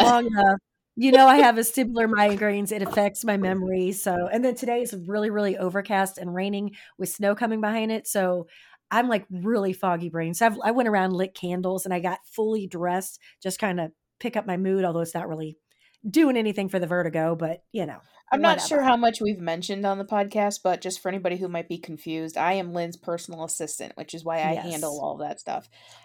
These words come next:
Speaker 2: Um, and if
Speaker 1: L-,
Speaker 2: you
Speaker 1: Lynn,
Speaker 2: are an
Speaker 1: Lynn has
Speaker 2: author
Speaker 1: some issues. <laughs>
Speaker 2: <laughs>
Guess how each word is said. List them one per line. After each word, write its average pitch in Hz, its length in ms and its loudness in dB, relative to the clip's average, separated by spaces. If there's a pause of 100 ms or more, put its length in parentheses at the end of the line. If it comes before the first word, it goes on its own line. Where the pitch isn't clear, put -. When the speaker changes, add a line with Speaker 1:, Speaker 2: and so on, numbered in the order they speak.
(100)
Speaker 2:
Um, 151 480 -2 (120)
and 196 120 0
if 226 60 0
Speaker 1:
L-, - 80 -6
Speaker 2:
you 262 100 -2
Speaker 1:
Lynn, - 100 6
Speaker 2:
are 247 160 6
an 330 180 6
Speaker 1:
Lynn - 80 4
has 254 180 8
Speaker 2:
author 254 120 6
Speaker 1:
some 226 140 4
issues. 208 800 0
<laughs> 440 60 4 (480)
Speaker 2:
<laughs> - 20 -8